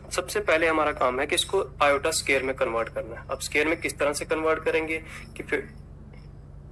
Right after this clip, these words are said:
IOTA का स्क्वायर अगर हम लिखते हैं यहाँ पर, अब यहाँ पर power fifty थी, यहाँ पर टू है। अब फिफ्टी कैसे बनेगा, टू को किससे multiply करें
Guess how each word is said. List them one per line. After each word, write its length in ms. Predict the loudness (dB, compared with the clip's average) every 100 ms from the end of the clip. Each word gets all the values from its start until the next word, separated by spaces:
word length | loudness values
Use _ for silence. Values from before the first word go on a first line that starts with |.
| 2
IOTA 340 | 4 4 4
का 120 | 4
स्क्वायर 320 | 2 2 4
अगर 160 | 4 4
हम 100 | 2
लिखते 280 | -2 -2 0
हैं 60 |
यहाँ 140 | 0 -2
पर, 260 | -4 -6 -6 -16 -16 -16 -16 -18 -16 -16 -16 -16 -6
अब 400 | 0 0 -2 -12 -2
यहाँ 200 | 2 4
पर 180 | 2 2
power 240 | 4 4
fifty 340 | 2 -2 0 -2
थी, 100 | 2
यहाँ 220 | 2 2
पर 140 | 0 -2
टू 180 | -2 -6
है। 140 | -6 -10 -14 -8
अब 180 | -8 -8 -16 -16 -16 -16 -16 -6
फिफ्टी 260 | -4 -2 2
कैसे 280 | 4 4
बनेगा, 260 | 2 2 0
टू 200 | 0 -4
को 140 | -2 -2
किससे 340 | 2 6 6
multiply 560 | 6 4 4 0 2 2
करें 280 | 4 4